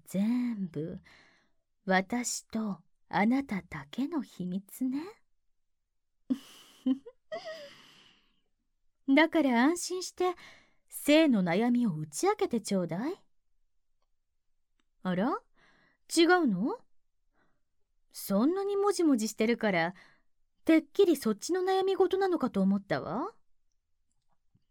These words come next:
それじゃ何？ふーん。<laughs> やっ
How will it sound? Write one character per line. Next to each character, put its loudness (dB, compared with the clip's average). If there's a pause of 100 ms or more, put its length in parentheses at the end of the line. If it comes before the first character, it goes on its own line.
(220)
そ 0
れ 4
じ 0
ゃ 2
何？ -2 (2750)
ふ -4
ー -2
ん。 -2 (2250)
<laughs> -2
や 8
っ 0